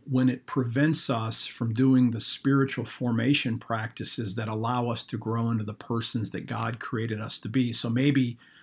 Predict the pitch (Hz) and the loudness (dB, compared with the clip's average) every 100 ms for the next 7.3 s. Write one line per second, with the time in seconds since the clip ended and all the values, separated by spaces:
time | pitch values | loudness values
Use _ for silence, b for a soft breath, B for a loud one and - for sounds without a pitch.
0 | B B B B - 135 127 117 - - | B B B B 0 2 2 0 2 2
1 | - 151 117 127 - - - 123 120 110 | 2 2 0 0 -2 -4 -6 -4 -2 -2
2 | - 131 120 127 117 110 139 131 127 123 | 0 0 0 -4 -6 -2 2 4 4 2
3 | 120 - 113 113 107 - 135 123 117 - | -2 -4 -4 -2 0 0 2 0 0 -2
4 | - 135 127 117 120 120 - 107 127 - | -2 -2 -2 0 -2 0 -2 -2 -4 -2
5 | 120 156 113 113 - - 120 120 117 117 | -4 -4 -4 -6 -6 -2 0 0 0 0
6 | 113 107 - 123 123 110 110 107 98 104 | -2 -4 -4 0 0 0 -2 -4 -4 -6
7 | 101 120 113 | 0 0 -2